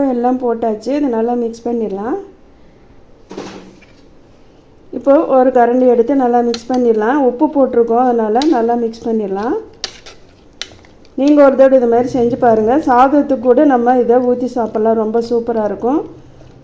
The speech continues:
குழம்பு, சைட் டிஷ் எல்லாம் இ-, வேண்டாம். இதே வந்து நல்லா சூப்பரா இருக்கும். ஒரு ஊறுகாய் வச்சு, அப்பளம் வச்சு சாப்பிட்டீங்கன்னா அவ்வளோ சூப்பரா இருக்கும். இப்போ இந்த குக்கரை க்ளோஸ் பண்ணி ஸ்டவ் பற்ற வச்சு நம்ம இதை குக்கரை மூடி விசில்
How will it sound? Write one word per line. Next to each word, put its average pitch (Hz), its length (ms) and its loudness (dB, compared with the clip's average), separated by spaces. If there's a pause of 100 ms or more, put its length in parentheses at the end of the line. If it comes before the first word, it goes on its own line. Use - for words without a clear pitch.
(120)
குழம்பு, 277 360 6 (120)
சைட் 247 260 2
டிஷ் 262 220 -2
எல்லாம் 247 260 2
இ-, 226 100 2 (140)
வேண்டாம். 226 420 0
இதே 254 160 4 (140)
வந்து 226 240 0
நல்லா 214 200 0 (100)
சூப்பரா 240 360 0
இருக்கும். 233 300 -2
ஒரு 220 180 2
ஊறுகாய் 226 340 2
வச்சு, 208 160 -4 (100)
அப்பளம் 220 340 -4
வச்சு 208 260 -8
சாப்பிட்டீங்கன்னா 208 500 -6 (600)
அவ்வளோ 254 220 6 (100)
சூப்பரா 262 420 -2
இருக்கும். 220 300 -4 (760)
இப்போ 277 200 2
இந்த 294 220 4
குக்கரை 285 340 2
க்ளோஸ் 254 340 2
பண்ணி 240 280 0 (920)
ஸ்டவ் 277 300 4
பற்ற 247 180 2 (120)
வச்சு 247 240 -2 (640)
நம்ம 240 260 4
இதை 226 160 4 (180)
குக்கரை 262 380 0
மூடி 233 220 2 (100)
விசில் 247 260 -2